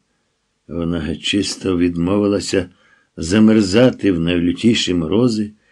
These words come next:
і парувала взимку впродовж двохсот кілометрів, немов би прована теплотраса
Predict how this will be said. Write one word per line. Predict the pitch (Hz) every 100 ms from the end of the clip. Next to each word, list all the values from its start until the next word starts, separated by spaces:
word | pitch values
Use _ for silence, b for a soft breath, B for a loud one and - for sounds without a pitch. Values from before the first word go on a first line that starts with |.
| _ _ _
і | 127 131
парувала | 131 123 123 120 131 135 127
взимку | 107 87 127 135 135 127
впродовж | 110 - 104 95 110 123 - - -
двохсот | 76 76 92 - - 101
кілометрів, | - - 82 80 98 110 113 104 104 b b b b b b _
немов | 85 82 85 95
би | 87 98
прована | - 76 85 120 107 104 92 90
теплотраса | 87 85 78 78 - 98 113 - - 95